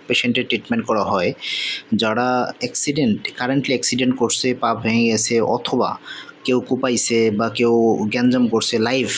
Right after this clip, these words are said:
সোজা কথা লাইভ অ্যাক্সিডেন্ট বা লাইভ যে কোনো গ্যাঞ্জামের যে পেশেন্টগুলো, এগুলো ইমার্জেন্সিতে ট্রিটমেন্ট করা হয়।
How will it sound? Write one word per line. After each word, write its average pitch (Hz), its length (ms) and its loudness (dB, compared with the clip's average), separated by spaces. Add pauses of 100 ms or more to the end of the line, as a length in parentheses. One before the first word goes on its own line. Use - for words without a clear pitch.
(160)
সোজা 127 280 0
কথা 131 180 -2
লাইভ 123 240 0
অ্যাক্সিডেন্ট 127 520 0
বা 117 60 2
লাইভ 113 240 2
যে 107 120 0
কোনো 120 180 0
গ্যাঞ্জামের 113 500 2
যে 113 100 -2
পেশেন্টগুলো, 113 540 0
এগুলো 117 280 0
ইমার্জেন্সিতে 107 560 0
ট্রিটমেন্ট 107 360 -4
করা 110 140 0
হয়। 123 220 0